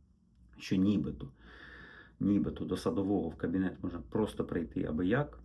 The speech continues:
і замінити зарядний пристрій, впаять туди якийсь жучок, якусь сім-карту, я не знаю. Можливо, тут є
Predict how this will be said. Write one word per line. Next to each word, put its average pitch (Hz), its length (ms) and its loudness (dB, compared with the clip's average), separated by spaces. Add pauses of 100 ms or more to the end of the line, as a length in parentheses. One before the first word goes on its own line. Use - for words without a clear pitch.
(880)
і - 80 -6
замінити 95 580 4
зарядний 82 480 2
пристрій, - 500 0 (840)
впаять - 580 4
туди 80 200 -2
якийсь 87 340 0
жучок, 123 720 -2
якусь - 300 -4
сім-карту, 127 540 0
я 95 300 2 (840)
не 95 160 2
знаю. 78 340 -2
Можливо, 98 360 2
тут - 240 -2
є 98 200 2